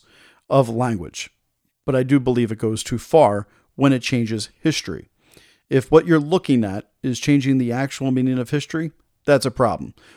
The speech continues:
Or if changing a definition in such a little way, we all of a sudden say that you can, it's ethnicity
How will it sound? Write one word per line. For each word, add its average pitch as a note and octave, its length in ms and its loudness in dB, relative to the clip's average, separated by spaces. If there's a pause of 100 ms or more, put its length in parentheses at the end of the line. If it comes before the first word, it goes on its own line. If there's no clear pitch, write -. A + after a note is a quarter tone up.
(120)
Or D3 120 6
if C3+ 100 2
changing D#3+ 680 -2 (320)
a - 60 -4
definition C#3 840 0
in A#2+ 140 -6
such D3 220 -2
a D3+ 60 0
little C#3+ 200 0
way, C3 180 2
we B2 260 -2
all C#3 180 0
of C3+ 60 -4
a B2 60 -6
sudden D3 400 -2 (260)
say C3+ 280 2
that B2 200 -2
you C#3 140 -2
can, A2+ 500 -2
it's - 260 -12 (340)
ethnicity D#3 760 -2